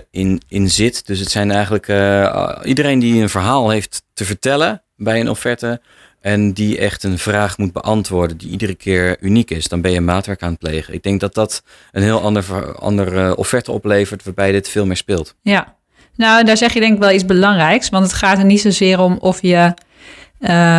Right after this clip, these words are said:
Speaker 2: je aanpak elke keer anders is. Dat maakt natuurlijk ook uit. Maar het kan zelfs, eh, zo zijn dat je aanpak misschien wel steeds hetzelfde is,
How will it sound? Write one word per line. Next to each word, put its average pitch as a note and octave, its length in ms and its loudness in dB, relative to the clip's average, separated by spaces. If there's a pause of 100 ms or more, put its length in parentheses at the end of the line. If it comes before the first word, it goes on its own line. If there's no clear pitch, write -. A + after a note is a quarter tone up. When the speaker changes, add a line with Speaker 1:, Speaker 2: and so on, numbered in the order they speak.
(500)
Speaker 2:
je D#3+ 140 2
aanpak G#3 400 0
elke G3 220 0
keer F#3 180 0
anders F#3+ 300 2
is. A3+ 220 2
Dat F#3 160 0
maakt F3 220 2
natuurlijk E3+ 400 2
ook F3+ 180 2
uit. - 440 0
Maar F3 420 4
het - 160 -2
kan F3+ 220 2
zelfs, F3 440 2
eh, E3+ 340 4
zo F3 200 2
zijn E3+ 360 2
dat E3 220 0
je D#3+ 280 2
aanpak G#3 460 2
misschien F3 300 0
wel D3+ 140 2
steeds D#3+ 320 0
hetzelfde - 560 0
is, - 360 0